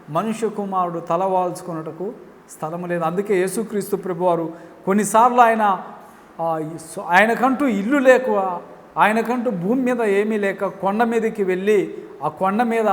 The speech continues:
తన తలను దాచుకున్నటువంటి రోజులు మనం బైబిల్లో చూస్తాం. ఇదండి, కష్టములలో వదిలి వెళ్ళకుండా ఉండుటండి.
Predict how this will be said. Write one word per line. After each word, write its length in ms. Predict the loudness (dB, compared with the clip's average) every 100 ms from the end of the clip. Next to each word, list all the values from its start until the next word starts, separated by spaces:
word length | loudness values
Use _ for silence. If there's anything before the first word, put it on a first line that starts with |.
| 0 -4 -12 -10 -4
తన 140 | -4
తలను 440 | 0 2 4 2
దాచుకున్నటువంటి 880 | 2 2 2 0 -6 -6 -6 -8 -6
రోజులు 320 | -2 -2 -4 -10
మనం 260 | -10 -10
బైబిల్లో 280 | -10 -12 -14
చూస్తాం. 400 | -18 -20 -20 -20 -20 -20 -20 -20 -20 -20 -20 -20 -20 -20 -20 -20 -20 -20 -20 _ -20 -20 -20 -20 -20 -20 -20 -4
ఇదండి, 500 | 6 8 8 2 0 -10 -16 -20 -20 -20 -20 -20 -20 -20 _ _ 6
కష్టములలో 760 | 6 8 6 10 10 12 12
వదిలి 720 | 12 8 8 4 2 0 -6 -16 -20 -20 -14 2
వెళ్ళకుండా 580 | 4 6 4 4 4 4
ఉండుటండి. 560 | 4 -2 -4 -8 -10